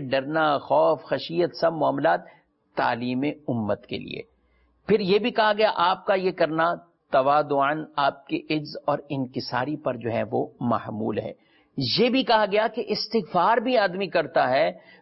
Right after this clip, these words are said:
تو لازمی نہیں کہ استغفار وہی ہے جہاں گناہ کا صدور بھی ہو، یہ لازمی نہیں ہے، بلکہ اس کے استغفار بھی ایک عبادت ہے، اس پر اللہ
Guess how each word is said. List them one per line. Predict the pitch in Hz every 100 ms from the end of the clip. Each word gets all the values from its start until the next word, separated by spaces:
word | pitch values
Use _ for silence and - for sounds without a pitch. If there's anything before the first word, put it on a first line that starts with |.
| _
تو | 226
لازمی | 175 135 143 185 175 226
نہیں | 220 190 233
کہ | 247
استغفار | 226 170 - 160 120 165 196
وہی | 202 143 139 175 220
ہے | 226 240 175
جہاں | 143 160 190
گناہ | 202 151 139 175
کا | 208 202
صدور | - 156 139 214
بھی | 214 175
ہو، | 151 120 -
یہ | 156
لازمی | 185 165 175 214
نہیں | 196 175 196
ہے، | 143 113 - _ - - -
بلکہ | 160 185 247 240
اس | 196 -
کے | - 254 240 - -
استغفار | 170 - 185 156 - 185 220 214
بھی | 202 254
ایک | 247 214 -
عبادت | 165 151 180 196 214
ہے، | 165 131 117 113 -
اس | 180 -
پر | 240 233
اللہ | - 156 180